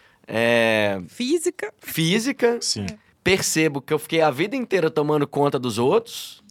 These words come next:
Speaker 3: Sim.
Speaker 1: e não de mim. Meus filhos estão criados. Quer saber? Eu agora vou viver. Eu vou cuidar de mim, né? Eu vou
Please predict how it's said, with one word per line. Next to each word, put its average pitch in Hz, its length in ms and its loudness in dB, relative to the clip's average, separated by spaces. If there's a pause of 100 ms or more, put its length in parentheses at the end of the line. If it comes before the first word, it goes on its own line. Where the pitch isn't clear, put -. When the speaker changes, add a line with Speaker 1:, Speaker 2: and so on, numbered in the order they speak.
(120)
Speaker 3:
Sim. 82 380 -10
Speaker 1:
e 143 100 -4
não 151 220 0
de 131 100 -4
mim. 156 340 -4 (320)
Meus 185 240 0
filhos 175 240 -4
estão 160 200 0
criados. 165 760 2 (320)
Quer 190 140 4
saber? 170 560 4 (460)
Eu 185 160 4
agora 170 260 4
vou 214 120 4
viver. 226 580 4 (420)
Eu 117 80 -6
vou 131 80 0
cuidar 160 320 2
de 180 120 -4
mim, 214 420 0 (120)
né? 131 460 -2 (400)
Eu 107 160 -4
vou 117 920 0